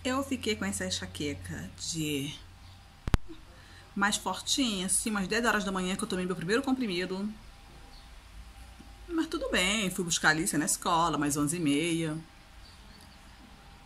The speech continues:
Mas quando deu uma hora da tarde,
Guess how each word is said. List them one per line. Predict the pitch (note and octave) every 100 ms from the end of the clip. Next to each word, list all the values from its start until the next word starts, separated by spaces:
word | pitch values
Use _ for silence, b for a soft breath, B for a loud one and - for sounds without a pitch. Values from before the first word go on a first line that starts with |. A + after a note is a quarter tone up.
| - -
Mas | D3+ D3
quando | - E3 F3 G#3 G3+
deu | E3 E3 E3
uma | D#3+ F3 A#3+
hora | A#3 G#3
da | G3+
tarde, | F#3+ C#3 D3 E3 E3+ E3